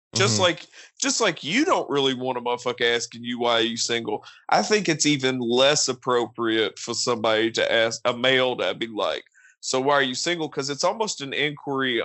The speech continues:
Speaker 1: on why are you broken or what's wrong with you.
Speaker 2: Mm, yeah, yeah, yeah.
Speaker 1: Where-, whereas with men,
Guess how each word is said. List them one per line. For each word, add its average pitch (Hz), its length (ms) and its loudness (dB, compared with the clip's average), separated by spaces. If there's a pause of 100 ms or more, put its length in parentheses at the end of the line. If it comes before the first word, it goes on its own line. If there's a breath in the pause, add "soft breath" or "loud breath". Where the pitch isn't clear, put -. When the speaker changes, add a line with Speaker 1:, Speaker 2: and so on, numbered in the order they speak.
Speaker 1:
on 123 380 -2
why 127 200 4
are 131 120 4
you 120 220 -4
broken 117 580 -2
or 101 80 -6
what's 113 320 -4
wrong 160 340 2
with 131 140 2
you. 135 400 0
Speaker 2:
Mm, 101 180 -6
yeah, 104 200 2
yeah, 101 140 2
yeah. 98 60 4
Speaker 1:
Where-, 175 320 4 (140)
whereas 139 640 2
with 127 360 -4
men, 160 760 2